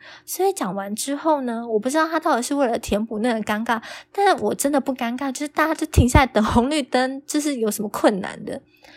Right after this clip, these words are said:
那反正呢，他就是突然又转过来说：“诶，你是做什么工作的？” <laughs> 我想说，是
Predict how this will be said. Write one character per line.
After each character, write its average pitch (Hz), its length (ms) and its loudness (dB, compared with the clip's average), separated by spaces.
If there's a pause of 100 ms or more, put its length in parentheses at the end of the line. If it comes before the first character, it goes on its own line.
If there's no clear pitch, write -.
(360)
那 320 100 -2
反 240 200 -2
正 247 260 -6
呢， 214 380 -6
他 269 80 -12
就 285 140 -6
是 294 100 -6
突 285 200 -10
然 214 160 -4
又 233 100 -4
转 208 220 -12
过 220 120 -4
来 208 120 -8
说 214 480 -10 (640)
：“诶， 359 140 -6
你 339 140 -2
是 294 140 -6
做 302 240 -2
什 233 140 -4
么 - 100 -12
工 247 100 0 (200)
作 - 280 -2 (140)
的？” - 140 -4 (100)
<laughs> - 80 -8
我 403 60 4
想 - 100 -4 (120)
说， - 340 0 (400)
是 - 160 -10